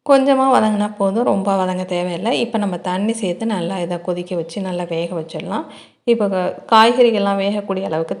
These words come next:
தண்ணி சேர்த்துக்கிறேன். இப்ப மூடி வச்சு தண்ணி நல்லா கொதிச்சிரட்டும். இப்ப பாருங்க, தண்ணி நல்லா கொதிச்சு வந்திருக்கு. இந்த ஸ்டேஜில் மஞ்சள் தூள், அதோட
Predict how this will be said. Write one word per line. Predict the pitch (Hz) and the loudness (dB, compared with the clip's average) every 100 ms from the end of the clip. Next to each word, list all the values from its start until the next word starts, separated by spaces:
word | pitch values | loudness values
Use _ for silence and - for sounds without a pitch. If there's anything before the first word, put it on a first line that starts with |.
| 190 | -4
தண்ணி | 175 190 196 | -2 -4 -2
சேர்த்துக்கிறேன். | 175 151 180 214 302 - - - _ | -4 -4 -6 -6 -6 -10 -16 -18 _
இப்ப | - 196 | -4 0
மூடி | 190 214 202 | 0 0 -2
வச்சு | 185 220 190 | -4 -4 -2
தண்ணி | 185 208 180 | -2 -2 -2
நல்லா | 170 180 170 | -4 -4 -2
கொதிச்சிரட்டும். | 170 190 190 185 185 190 311 - - _ _ _ _ _ _ _ _ _ - _ _ _ _ | -2 -4 -4 -6 -4 -4 -4 -8 -20 _ _ _ _ _ _ _ _ _ -20 _ _ _ _
இப்ப | 220 202 185 | -8 -2 -2
பாருங்க, | 180 185 185 | 0 -2 -2
தண்ணி | 190 190 170 | -2 -2 -2
நல்லா | 180 185 | -4 -2
கொதிச்சு | 180 190 208 175 | -4 -4 -6 -4
வந்திருக்கு. | 175 170 170 226 | -2 -4 -2 -2
இந்த | 226 226 | 0 -2
ஸ்டேஜில் | 226 185 185 208 320 - - _ _ _ _ 196 | -2 -4 -2 -4 -4 -10 -20 _ _ _ _ -4
மஞ்சள் | 190 196 202 196 | -2 2 0 0
தூள், | 247 349 - - _ _ _ - 202 | -2 -2 -8 -20 _ _ _ -4 0
அதோட | 190 185 | 2 2